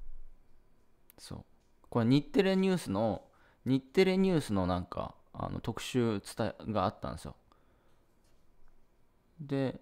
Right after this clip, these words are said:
えー、これかな？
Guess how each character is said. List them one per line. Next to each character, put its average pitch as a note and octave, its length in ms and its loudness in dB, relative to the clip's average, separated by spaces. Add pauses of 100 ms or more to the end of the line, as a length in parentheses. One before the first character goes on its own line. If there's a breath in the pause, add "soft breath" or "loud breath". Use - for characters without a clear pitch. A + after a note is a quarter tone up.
え A#2+ 520 -2
ー、 - 120 -8 (1700 soft breath)
こ - 160 -4
れ A#3+ 120 2
か D4 220 2
な？ A#3 320 4